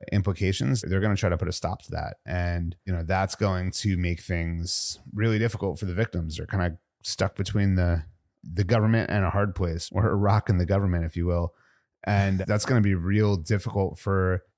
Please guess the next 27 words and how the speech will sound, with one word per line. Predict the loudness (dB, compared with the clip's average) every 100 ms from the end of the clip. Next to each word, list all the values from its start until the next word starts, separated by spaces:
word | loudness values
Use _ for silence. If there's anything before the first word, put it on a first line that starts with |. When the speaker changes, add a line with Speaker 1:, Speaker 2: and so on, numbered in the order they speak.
| _ 0
Speaker 1:
companies | 2 4 2 2
to | -2
deal | 0 2
with. | 4 2
So | 2 2 4
their | 2
choice | 2 2 2 2
is | 0
gonna | 0 2 2
be | 0 2 4 4 2 0 -2 _ _ 0
you | 4
invest | 4 4 2 2
in |
security | -2 0 0 2
and | 0
don't | 2 0 0
let | -4
it | -4
happen, | -6 -6 -8 -8 -10 _ _ _
or | 0 2 2 2 0
you're | 0 2
gonna | 4 4 2
have | 0 0 0 -2 -4 -10 _ _ _ _ _
a | -6 -2
real | 2 4 4
unpleasant | 2 0 -2 -4 -8 -10
time. | -10 -10 -18